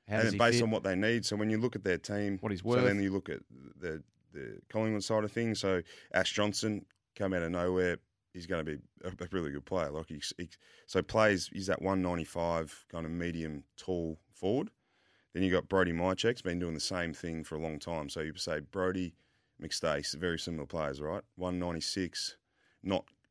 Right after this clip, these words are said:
Speaker 2: pure key forwards.
Speaker 1: I reckon Mihocek is gonna play a lot closer to goal.
Speaker 2: Yeah, again, but
Speaker 1: And
Speaker 2: he's not
Speaker 1: McStay will be that up and down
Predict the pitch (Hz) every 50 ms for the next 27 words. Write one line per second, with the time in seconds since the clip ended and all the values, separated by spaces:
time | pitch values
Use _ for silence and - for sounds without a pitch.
0 | _ _ _ _ _ - - 113 107 95 87 76 - - 101 95 85 - - -
1 | 85 82 87 98 117 160 - - - - 135 143 180 190 185 147 139 139 147 156
2 | 147 - 143 123 120 120 110 123 120 113 107 - - 107 104 107 110 113 - -
3 | - 113 107 104 - 107 95 90 92 90 104 139 208 233 - _ _ _ _ _
4 | _ _ _ _ _ - - - - 90 104 117 117 123 117 113 113 110 98 104
5 | - 117 120 123 127 127 117 104 113 113 107 107 101 101 104 101 - 101 95 95
6 | 98 95 92 92 92 87